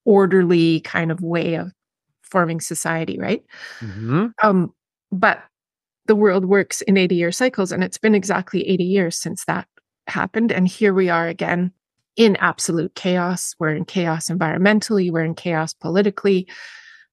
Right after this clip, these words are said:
Speaker 1: Um, it's looking like war is inevitable. And so there's a new thing going to come out of this. We don't know exactly when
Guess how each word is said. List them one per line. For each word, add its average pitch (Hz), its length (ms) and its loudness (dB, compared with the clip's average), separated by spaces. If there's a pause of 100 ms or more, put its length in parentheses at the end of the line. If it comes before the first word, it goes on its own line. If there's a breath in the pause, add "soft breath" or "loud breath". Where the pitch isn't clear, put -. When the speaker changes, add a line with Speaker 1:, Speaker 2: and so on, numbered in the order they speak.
(100)
Speaker 1:
Um, 165 420 0 (160)
it's - 260 -4
looking 180 300 -2
like 160 360 -4 (440)
war 190 360 4
is 196 260 0
inevitable. 180 720 0 (340)
And 185 220 2
so 170 840 -2 (120)
there's 185 440 2
a 190 80 0
new 208 580 4 (180)
thing 196 680 -2 (360)
going 175 360 2
to - 120 -8
come 175 200 -4
out 180 140 2
of 180 100 -4
this. 196 280 -6
We 214 80 2
don't 180 180 0
know 165 160 0
exactly 190 600 0
when 160 460 -4